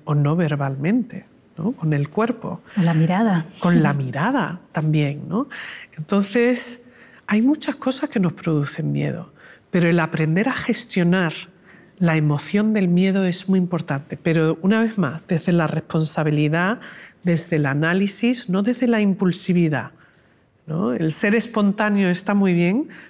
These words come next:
Speaker 1: pero eso es diferente
Speaker 2: Sí.
Speaker 1: a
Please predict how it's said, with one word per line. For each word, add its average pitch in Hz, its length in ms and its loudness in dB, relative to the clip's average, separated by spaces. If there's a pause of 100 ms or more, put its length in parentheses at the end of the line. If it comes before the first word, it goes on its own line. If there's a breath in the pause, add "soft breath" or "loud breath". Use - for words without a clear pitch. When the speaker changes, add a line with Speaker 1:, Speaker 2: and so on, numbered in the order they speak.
(120 loud breath)
Speaker 1:
pero 165 180 2
eso 196 220 0
es 214 200 0
diferente 190 880 0 (340 loud breath)
Speaker 2:
Sí. 214 160 -6
Speaker 1:
a 147 580 0